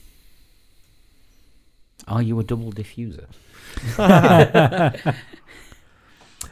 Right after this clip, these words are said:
Speaker 2: Uh, before James Hunt was a fo-, was a famous racing driver, I was in a car accident with him and ended up in a lake.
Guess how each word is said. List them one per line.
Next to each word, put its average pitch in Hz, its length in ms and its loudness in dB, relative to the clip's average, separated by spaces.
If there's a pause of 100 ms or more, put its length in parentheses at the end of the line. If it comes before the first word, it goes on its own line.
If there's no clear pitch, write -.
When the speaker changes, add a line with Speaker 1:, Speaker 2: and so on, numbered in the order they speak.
(220)
Speaker 2:
Uh, 120 200 -4
before 170 460 0
James 147 420 -2
Hunt 117 280 -2
was 98 160 -4
a 98 40 -6
fo-, 120 460 -4
was 98 220 -4
a 98 60 -6
famous 127 460 -6
racing 110 380 -6
driver, 90 480 -10 (680)
I 107 120 0
was 101 160 -2
in 107 80 -4
a - 20 -8
car 123 400 -2
accident 92 480 -10
with 90 160 -10
him 90 240 -12
and 101 140 -12
ended 110 280 -2
up 113 140 -2
in 110 100 -2
a 110 80 -2
lake. 98 460 -6